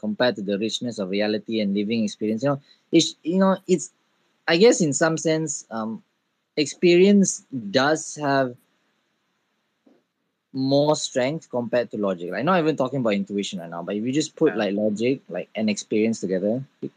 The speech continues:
Speaker 1: trust the guy who has lived more years than you lah when giving advice. But, you know, in, in this day and age, right, we, we, we tend to, uh, we tend to prioritize the one who is more logical. Uh, I think we're still suffering from scholasticism in our present education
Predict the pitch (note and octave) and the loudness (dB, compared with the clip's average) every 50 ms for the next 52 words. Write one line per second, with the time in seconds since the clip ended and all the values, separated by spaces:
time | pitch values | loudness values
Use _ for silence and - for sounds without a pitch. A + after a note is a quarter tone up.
0 | - - - _ _ - - B3 - - D#3+ C#3 D3+ D#3 E3 D3+ C3+ B2+ A#2 B2 | -16 -20 -20 _ _ 0 0 2 2 2 2 2 4 4 4 4 4 4 4 4
1 | C#3 D#3 D3 C#3+ - - C#3+ C#3 C3 C#3 C#3+ C#3 B2+ C3 C3+ B2+ A2+ G#2+ G#2 A2 | 4 4 4 4 0 -4 -2 0 2 4 4 4 4 4 4 4 2 0 -2 0
2 | A2 A2 A2+ G#2+ G#2 G2+ G2 F#2+ G2 G2 F#2+ F#2 A2 G#2 G2+ A2 G#2 G2 F2+ E2 | 0 0 0 0 0 0 0 -2 -2 -4 -4 -4 -4 -4 -4 -2 -4 -4 -6 -6
3 | F2+ F2 - - - - - _ _ _ _ _ _ _ - F3+ F#3 F#3 A3+ A#3 | -8 -8 -8 -10 -14 -20 -20 _ _ _ _ _ _ _ 2 2 4 4 4 4
4 | A3 G#3+ G#3 G3+ G3 F3 F3 F#3 F#3 F#3+ F#3 F#3 F3+ F#3 G3 G#3 E3+ C#3 D#3+ E3+ | 6 6 6 6 4 4 2 0 0 0 2 2 4 4 4 4 4 6 4 4
5 | D#3+ D3+ D3+ D3 D3 C#3+ B2+ A2 G#2+ A2+ A2+ A#2+ B2 A2+ B2 B2 A#2+ A#2+ A#2 A#2 | 4 4 2 0 0 -2 -2 -2 -2 0 0 0 0 -2 -2 -4 -4 -4 -4 -4
6 | A2+ A2+ A2 A2 A2 A2 G#2+ - D#3 D#3+ D#3+ C#3+ C3+ A2+ A2 A#2 A#2 - - - | -4 -2 -2 -2 -2 -4 0 0 2 2 2 0 -2 -4 -4 -4 -4 -6 -8 -8
7 | A2 G#2+ G#2 F#2+ - - _ _ _ _ _ _ _ _ _ _ _ _ - A#2+ | -6 -4 -4 -4 -6 -10 _ _ _ _ _ _ _ _ _ _ _ _ -10 -4
8 | - - E3 F3 F#3 - - B2 A#2 A2 G#2 G2+ G2 - - _ _ C3+ C3 B2 | 0 0 2 2 0 0 0 0 0 0 0 0 -2 -6 -10 _ _ -4 0 2
9 | C3 C#3 C#3+ C#3 - C#3+ C3+ C3+ B2 G#2 A2+ A2 B2 B2+ B2 A#2 G#2 G2 F#2+ G2+ | 4 4 2 2 2 2 2 2 0 0 -2 -2 -2 -2 -2 -2 -2 -2 -2 -2
10 | G#2 A2+ A2+ G#2 G2 F#2+ F2+ F2 F#2+ - - A2 A2+ A#2+ B2+ - _ _ _ _ | 0 0 0 0 -2 -2 -4 -6 -8 -8 -6 -6 -6 -6 -8 -12 _ _ _ _
11 | _ _ _ _ _ - G2 F#2+ F2 - - B2 B2+ B2 - F3+ F3+ D#3+ D3+ C3+ | _ _ _ _ _ -10 -8 -8 -6 -4 -2 -2 -2 0 0 0 0 0 2 2
12 | B2+ A#2+ - - D3 C#3+ C3+ C#3 - A#2+ A2+ - - C3 C3 C3 B2+ - A2+ G#2 | 2 2 2 2 0 0 0 0 -2 -4 -4 -4 -4 -4 -2 -2 -2 -2 -2 -2
13 | G2+ G2+ F#2+ - - - A2 G#2 G#2+ A2 A2+ - - C3 A2+ C3 B2 A#2+ C3+ C#3 | 0 -2 -4 -6 -6 -4 -2 0 0 -2 -2 -4 -8 -8 -8 -8 -4 -2 -2 -2
14 | C#3+ C3+ A#2 A2 G#2+ G#2 G2+ - - A2 G#2+ G#2+ A#2 A2+ G#2 G2 F#2 G2+ F#2+ - | 0 -2 -2 0 0 0 0 0 -2 -2 0 0 0 0 -2 -2 -4 -4 -4 -4
15 | G2 G2 - B2 C3 C#3 D3 | -4 -4 -4 -4 -6 -6 -8